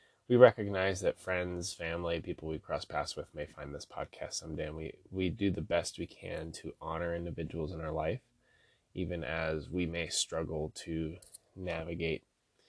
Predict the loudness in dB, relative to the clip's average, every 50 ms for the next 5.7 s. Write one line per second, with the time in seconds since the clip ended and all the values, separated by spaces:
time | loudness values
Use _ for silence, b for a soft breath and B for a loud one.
0 | b b b b b b -8 -2 0 2 2 2 0 -2 -4 -2 -4 -4 -4 -4
1 | -4 -4 -4 -4 -6 -4 -6 -6 -6 -6 -8 -8 -8 -4 0 0 0 0 -2 B
2 | B B B B B B B -10 -4 0 0 2 2 0 -2 -4 -2 -4 -4 -2
3 | -2 -2 -2 -2 -2 -2 -2 -2 0 2 2 4 4 4 2 0 -4 -6 _ -6
4 | -6 -6 _ b b b b b b b b b b -4 -2 -2 -2 -2 -6 -4
5 | -4 -2 -2 -4 -6 -10 -10 -10 -10 -10 -12 -12 -10